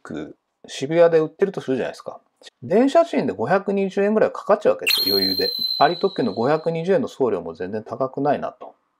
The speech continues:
いうふうに思うわけですね。ということで、このピックが欲しい方はアリ特急からゲットしてください。説明欄に商品のユーアールエル載せておきますね。ただし、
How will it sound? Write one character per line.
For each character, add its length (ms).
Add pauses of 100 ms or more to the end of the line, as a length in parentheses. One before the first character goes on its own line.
(160)
い 40
う 20
ふ 20
う 40
に 220 (420)
思 200
う 60
わ 140
け 100
で 40
す 140
ね。 260 (260)
と 60
い 20
う 40
こ 100
と 80
で、 80
こ 60
の 120
ピ 100
ッ 20
ク 100
が 60
欲 180
し 100
い 60
方 240
は 220
ア 60
リ 100
特 240
急 160
か 140
ら 100
ゲ 240
ッ 80
ト 180 (180)
し 100
て 80
く 60
だ 60
さ 120
い。 100 (280)
説 280
明 120
欄 180
に 260
商 220
品 120
の 80
ユ 200
ー 20
ア 40
ー 20
ル 80
エ 20
ル 80
載 100
せ 140
て 100
お 40
き 100
ま 80
す 140
ね。 180 (880)
た 100
だ 120
し、 400